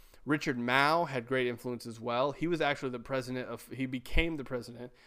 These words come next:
of Fuller Theological Seminary from nineteen ninety-three to two thousand thirteen, and then he had a lot of influence over, obviously, what was taught there, who was hired, what that looked like. Uh, Mao actually still serves, uh,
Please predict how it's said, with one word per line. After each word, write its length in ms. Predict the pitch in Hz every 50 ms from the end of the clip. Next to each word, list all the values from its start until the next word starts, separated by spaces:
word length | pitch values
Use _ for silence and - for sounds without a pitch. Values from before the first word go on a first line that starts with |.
| - _ _ -
of 100 | 113 -
Fuller 380 | - 139 143 147 143 139 131
Theological 640 | 127 - 131 135 131 123 123 123 123 135 127 127 117
Seminary 460 | - - 123 120 120 117 117 120 117
from 200 | - - 117 120
nineteen 460 | 120 131 123 127 - - 131 123 123
ninety-three 640 | 123 120 120 117 117 - - 117 127 127 127 120
to 140 | 117 - 123
two 160 | 113 - 127
thousand 420 | 120 123 120 117 120 - 117 113 -
thirteen, 540 | - 156 180 170 - - 123 123 123 120 117 - - - - - _ -
and 120 | 117 120
then 240 | 131 131 127 123 120
he 220 | 123 120 127 123
had 180 | 120 123 123 117
a 140 | 117 110 123
lot 200 | 123 127 131 131
of 120 | 127 120 120
influence 480 | 123 120 117 - 120 120 117 113 -
over, 200 | 120 117 113 120
obviously, 340 | 117 117 117 117 - - 120
what 140 | 117 110 107
was 140 | 104 113 -
taught 280 | - 151 151 147 -
there, 240 | - 135 135 131 123 - - - - _ _
who 120 | - 120 110
was 140 | 104 - -
hired, 600 | - - 131 135 139 135 131 131 131 131 131 131 - - _ _ _
what 220 | 127 117 - -
that 200 | - 73 55 -
looked 220 | 117 135 147 - -
like. 360 | 104 92 90 78 - - - _ _ _ _ - - _ _ -
Uh, 200 | 107 127 120 113
Mao 420 | 123 135 151 170 185 202 196 180
actually 340 | - 147 156 156 - - 139
still 300 | - - - - 160 156
serves, 720 | 147 - - 135 135 143 143 139 131 127 123 - - - - - _
uh, 320 | 113 120 123 120 120 113